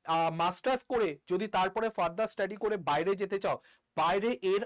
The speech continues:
আরো বড় রকমের স্কোপ আছে। ইন্ডিয়াতে তো রয়েছেই, আমি সব ভুলে গেলাম, শুধু ইন্ডিয়ার অ্যাসপেক্টে যদি দেখো, all ইন্ডিয়া বেসিসে প্রচুর স্কোপ আছে। শুধু যদি জেনপাস দেখো, তাতেই প্রচুর স্কোপ আছে। আমি এই সব জিনিস নিয়েও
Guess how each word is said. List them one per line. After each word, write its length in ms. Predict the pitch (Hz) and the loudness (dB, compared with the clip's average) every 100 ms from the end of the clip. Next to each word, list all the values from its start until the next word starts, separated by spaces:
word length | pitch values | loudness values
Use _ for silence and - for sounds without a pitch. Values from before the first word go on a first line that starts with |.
| - | -2
আরো 360 | 151 170 214 247 | -2 2 2 2
বড় 420 | 151 175 220 233 | 2 2 4 2
রকমের 240 | 226 202 | 0 -4
স্কোপ 300 | 190 170 156 | -2 -4 -2
আছে। 240 | 120 - 117 | -4 -8 -12
ইন্ডিয়াতে 460 | 196 202 226 247 254 | -6 -4 0 0 0
তো 140 | 262 | 0
রয়েছেই, 460 | 196 208 226 160 104 - - - _ | 2 2 2 -2 -10 -12 -20 -20 _
আমি 320 | - 202 254 247 - | -2 2 0 -2 -4
সব 160 | - | 0
ভুলে 260 | 320 202 202 | 0 2 0
গেলাম, 220 | 175 143 | 0 0
শুধু 220 | - 196 - | -2 -6 -4
ইন্ডিয়ার 340 | 202 208 247 | -2 0 2
অ্যাসপেক্টে 460 | 254 196 - 196 196 | 2 0 -4 -4 -4
যদি 160 | 180 170 | -2 -2
দেখো, 280 | 151 - 240 - _ - | -2 0 -2 -2 _ 0
all 280 | 185 233 254 | 4 4 2
ইন্ডিয়া 260 | 226 220 | 2 0
বেসিসে 340 | 196 190 185 202 | 0 -2 -2 -2
প্রচুর 560 | - 196 196 240 269 | 0 0 2 0 0
স্কোপ 320 | - 415 359 | 0 0 0
আছে। 300 | 135 131 135 156 - _ | 0 -2 -6 -8 -14 _
শুধু 320 | - 240 254 254 | -6 -2 0 2
যদি 220 | 247 233 | 0 0
জেনপাস 500 | 160 185 196 226 214 | 0 0 0 -2 0
দেখো, 240 | 220 254 247 - | -2 0 -2 0
তাতেই 380 | 202 196 320 | 0 2 0
প্রচুর 320 | 339 233 - 190 | 2 0 0 -4
স্কোপ 300 | - 160 - | -2 -2 -2
আছে। 260 | - 113 - - - | -4 -8 -18 -18 -6
আমি 220 | 165 208 - | -4 -2 0
এই 180 | 196 226 | 2 2
সব 280 | 262 269 | 2 2
জিনিস 340 | 190 220 233 - | 2 0 -2 -2
নিয়েও 260 | 254 262 | 0 0